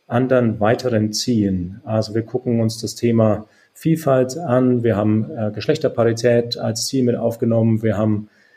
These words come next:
das ganze Thema Klimaneutralität, äh, mit aufgenommen als Ziel, sodass wir sie auch hier, was Performance anbelangt, dass wir versuchen, diese beiden Welten miteinander zu verbinden, auch wenn vielleicht die finanzielle Welt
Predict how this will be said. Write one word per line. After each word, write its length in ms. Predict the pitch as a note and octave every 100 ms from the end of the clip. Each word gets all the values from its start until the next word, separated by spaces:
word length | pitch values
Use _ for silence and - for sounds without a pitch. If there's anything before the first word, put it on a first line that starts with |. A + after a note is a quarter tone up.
| _
das 160 | - A2
ganze 240 | A2 G#2+
Thema 240 | G#2+ A#2 A2
Klimaneutralität, 1300 | - D#3 D3+ B2+ B2 A#2+ A#2 A2+ - A#2 A#2 A#2 -
äh, 40 |
mit 180 | A#2 A#2
aufgenommen 600 | A#2 A#2+ - A2+ A2 A2
als 320 | A2+ A2 -
Ziel, 260 | - C3+ C3+
sodass 340 | C3 A#2+ A#2+
wir 80 | A#2+
sie 240 | A2 - -
auch 200 | A2+ -
hier, 360 | - E3 C#3+
was 160 | B2 -
Performance 480 | A2 - F#3 D3+ A2+
anbelangt, 480 | A2+ G#2+ A2 B2
dass 140 | A#2+ -
wir 60 |
versuchen, 640 | A2 G#2 A2+ C3 B2+ A#2+ A#2+ - _ -
diese 200 | A#2 A2+
beiden 400 | G#2+ A2 A#2 G#2
Welten 540 | G#2 A2+ A#2 A2 G#2+ - _
miteinander 560 | A2 G#2+ G#2 A2 A2+ A2
zu 140 | -
verbinden, 520 | A#2 A2 C3+ F3 F3+ D3
auch 180 | B2
wenn 140 | C3+ C3+
vielleicht 600 | C3+ B2+ C3 G2+ - - _ _ -
die 80 |
finanzielle 560 | B2+ C3 B2 C3+ D3+ D#3
Welt 440 | A2 A#2+ C3 -